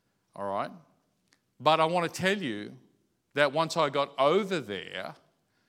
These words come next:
many times in the first, particularly the first two years, many times I started to analyze the process. And it, here's what I did. I developed an eye to see ravens.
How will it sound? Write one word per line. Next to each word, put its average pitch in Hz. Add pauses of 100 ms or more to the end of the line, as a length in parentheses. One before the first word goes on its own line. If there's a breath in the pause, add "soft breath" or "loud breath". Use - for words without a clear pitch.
(260)
many 190
times 160
in 135
the 127
first, 147
particularly 170
the 127
first 131
two 147
years, 120 (600)
many 175 (160)
times 117
I 131
started 131
to 139
analyze 123
the 113
process. - (1200)
And 143
it, 139
here's 190
what 185
I 147
did. 139 (640 soft breath)
I 139
developed 160
an 139
eye 131
to 123
see 131
ravens. 110